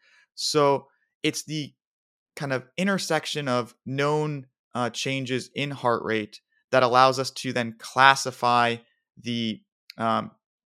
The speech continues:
kind of navigation of sleep architecture of the different stages across the night. The accelerometry part is still relied upon heavily to determine kind of the onset and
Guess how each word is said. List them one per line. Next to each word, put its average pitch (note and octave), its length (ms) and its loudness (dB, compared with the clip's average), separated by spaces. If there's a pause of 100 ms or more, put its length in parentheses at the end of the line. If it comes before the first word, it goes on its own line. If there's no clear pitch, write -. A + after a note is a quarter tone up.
(360)
kind - 120 -8
of A2+ 80 -4
navigation B2+ 920 2
of - 180 -8
sleep B2+ 300 -6
architecture A#2+ 640 -2
of G#2+ 80 -2
the A2+ 80 -4
different A2+ 320 -6
stages G#2+ 400 -8
across A2 380 -4
the - 100 -10
night. G#1+ 320 -6 (560)
The D#3 100 2
accelerometry D#3 1000 2
part A#2 360 0
is - 160 -8
still C#3 380 2
relied B2 400 4
upon A#2 540 -2 (200)
heavily B2 480 0
to A#2+ 300 -6
determine A#2+ 560 -6
kind A#2 220 -2
of G#2+ 80 -4
the A2+ 180 -6
onset A#2+ 480 2
and A2 160 -6